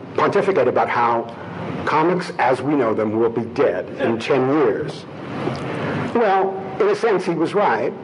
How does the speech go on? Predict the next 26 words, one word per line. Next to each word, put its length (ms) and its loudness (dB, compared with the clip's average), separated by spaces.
because 360 2
in 180 0
ten 240 0
years 300 2
thereafter, 480 4
we 160 2
had 180 -2
graphic 400 -2
novels, 640 2
uh, 220 4
we 200 2
had 380 0
non-code 680 2
books, 280 2
we 60 4
had 100 4
all 240 2
kinds 380 2
of 160 0
things 440 -4
that 260 2
were 200 4
comics, 640 0
but 280 2
didn't 220 2
resemble 680 2